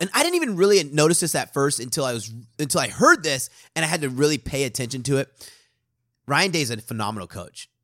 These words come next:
How? He always puts Justin Fields in situations and positions to win.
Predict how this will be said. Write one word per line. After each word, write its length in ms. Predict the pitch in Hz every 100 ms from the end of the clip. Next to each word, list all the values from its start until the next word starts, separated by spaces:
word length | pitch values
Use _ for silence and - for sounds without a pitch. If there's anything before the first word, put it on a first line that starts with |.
| _
How? 500 | - - 143 240 320 _ _ _ _ _ _ -
He 200 | 190 -
always 380 | 175 196 240 247
puts 280 | - 185 -
Justin 480 | 110 160 180 208 190
Fields 340 | - 156 160
in 120 | 127
situations 720 | - 165 - 143 127 135 160 110
and 120 | 110
positions 520 | 113 110 127 120 -
to 140 | - 98
win. 380 | 98 113 73